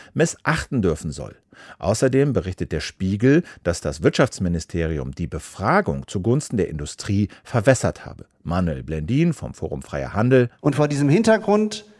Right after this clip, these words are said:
Speaker 2: plädieren wir dafür, dass es noch in dieser Legislaturperiode ein Gesetz gibt, das deutsche Unternehmen verpflichtet, menschenrechtliche und umweltbezogene Risiken in ihren Gese-, Geschäftsbeziehungen zu identifizieren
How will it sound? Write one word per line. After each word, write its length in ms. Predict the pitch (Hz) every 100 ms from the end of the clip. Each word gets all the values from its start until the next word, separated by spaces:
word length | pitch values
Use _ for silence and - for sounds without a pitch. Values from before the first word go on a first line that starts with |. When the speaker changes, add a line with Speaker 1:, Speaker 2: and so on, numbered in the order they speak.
| _
Speaker 2:
plädieren 400 | 143 135 135 123
wir 140 | 139
dafür, 640 | 190 190 - 185 190 196 190 - - -
dass 160 | 127 127
es 160 | 123
noch 160 | 135 127
in 80 | 127
dieser 240 | 135 156
Legislaturperiode 960 | 135 127 123 123 - 147 127 120 117 107
ein 140 | 117
Gesetz 360 | 110 120 147 -
gibt, 340 | 220 - - _ -
das 140 | 120
deutsche 300 | 156 202 202
Unternehmen 420 | 165 156 139 131
verpflichtet, 720 | 131 120 156 190 190 185 -
menschenrechtliche 840 | 123 147 190 208 180 180 180 160 151
und 280 | 170 214 185
umweltbezogene 840 | 170 165 147 147 - 135 127 117
Risiken 400 | 151 170 170 151
in 140 | 131
ihren 280 | 113 123 123
Gese-, 200 | 110 127
Geschäftsbeziehungen 760 | - 165 160 - 135 - 127 117
zu 180 | - -
identifizieren 1120 | 120 113 107 101 95 - - 175 233 277